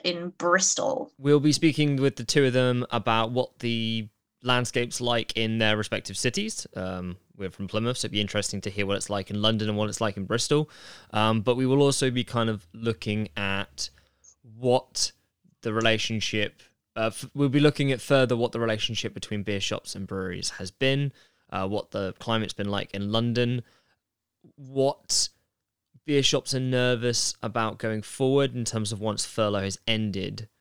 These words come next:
Speaker 2: what happens
Speaker 1: Mm.
Speaker 2: then with everyone's had a, you know, some,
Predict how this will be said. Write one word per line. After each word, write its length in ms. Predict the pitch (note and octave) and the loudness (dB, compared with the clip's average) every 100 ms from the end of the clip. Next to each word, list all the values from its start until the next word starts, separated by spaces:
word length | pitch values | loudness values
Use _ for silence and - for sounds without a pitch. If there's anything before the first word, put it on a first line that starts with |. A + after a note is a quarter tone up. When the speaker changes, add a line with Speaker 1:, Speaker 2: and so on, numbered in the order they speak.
| _ _ _ | _ _ _
Speaker 2:
what 280 | G#2+ G#2 | -8 -8
happens 840 | - G#2+ - B3 D#3 G2 F#2+ - - | -2 -4 -2 0 0 -2 -4 -6 -8
Speaker 1:
Mm. 100 | G2 | -6
Speaker 2:
then 360 | G2+ G2 G2 | -4 -4 -6
with 340 | G2 G2 F#2 - _ | -6 -6 -8 -14 _
everyone's 320 | A#2 G2+ G#2 - | -10 -6 -6 -6
had 140 | G2 | -8
a, 60 | - _ | -10 _
you 100 | A2 | -10
know, 120 | F2+ | -8
some, 320 | - F#2+ F#2 | -8 -8 -8